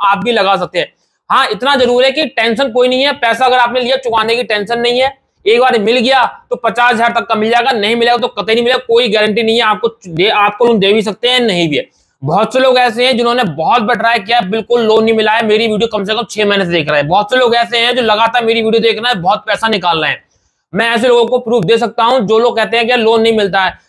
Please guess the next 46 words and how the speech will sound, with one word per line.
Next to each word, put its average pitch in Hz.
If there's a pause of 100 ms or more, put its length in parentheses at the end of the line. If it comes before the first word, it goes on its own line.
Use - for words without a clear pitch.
देखिए, 220
मैं 220
हर 226
बार, 247
हर 226
video 220
में 240
आपको 226
proof 226
देता 226
रहा 220
हूं, 247
तो 220
इतना 214
time 214
मेरे 220
पास 202
नहीं 214
है 220 (360)
कि 220
मैं 214
screenshot 220
जो 220
मुझे 214
लोगों 214
ने 226
भेजे, 196
मैं 220
इकट्ठा 214
करूं, 220
क्योंकि 220
इतना 226
WhatsApp, 202
इतना, 214 (100)
अ, 175
message 185
आता 202
है 233 (520)
कि 262
मैं 214 (220)
यहां 170
पे 240
share 214
नहीं 190
कर 185
पाऊंगा। 143